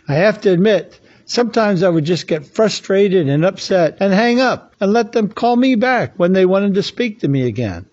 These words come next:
Sometimes they called back, and quite honestly, sometimes they didn't. While doing the Bible study the other night, as we were teaching on hearing the Holy Spirit speak to us, I heard the Holy Spirit say, "That is exactly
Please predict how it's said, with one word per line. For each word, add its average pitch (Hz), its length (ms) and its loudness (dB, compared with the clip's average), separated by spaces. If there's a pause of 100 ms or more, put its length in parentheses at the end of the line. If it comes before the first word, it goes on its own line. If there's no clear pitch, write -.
(180)
Sometimes 202 640 0
they 214 100 4
called 226 320 0
back, 233 320 0
and 147 140 -2
quite 196 260 0
honestly, 208 480 0
sometimes 190 600 -2
they 202 160 0
didn't. 202 420 -2 (400)
While 180 200 2
doing 220 400 2
the 156 60 0
Bible 214 420 -2
study 143 480 -2
the 151 160 0
other 143 200 0
night, 156 420 -2 (320)
as 160 220 0
we 180 140 2
were 160 140 0
teaching 208 480 -4
on 139 180 0
hearing 233 460 -2
the 190 100 0
Holy 170 320 -2
Spirit 147 500 -4
speak - 380 -8
to 131 180 -4
us, 135 300 -4 (180)
I 269 160 0
heard 247 360 2
the 151 100 -2
Holy 165 260 0
Spirit 151 460 -4
say, 135 460 -2
"That 226 280 -4
is 170 260 -2
exactly 127 920 -6